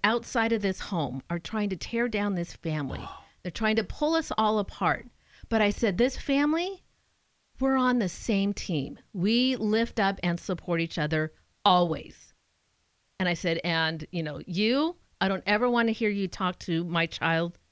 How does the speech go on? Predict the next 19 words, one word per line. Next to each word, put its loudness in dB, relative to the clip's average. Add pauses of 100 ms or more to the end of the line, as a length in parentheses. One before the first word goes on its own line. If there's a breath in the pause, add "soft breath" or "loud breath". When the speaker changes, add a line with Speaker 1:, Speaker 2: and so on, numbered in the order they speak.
(220)
Speaker 1:
like 0
that 2
again. 0
And 0
you 2
over 2
here, 2 (680)
you -2
better 0
not -2
ever -2
talk -6
to -8
my -2
child -4
like -6
that -4
again." -4
Speaker 2:
Ooh. 4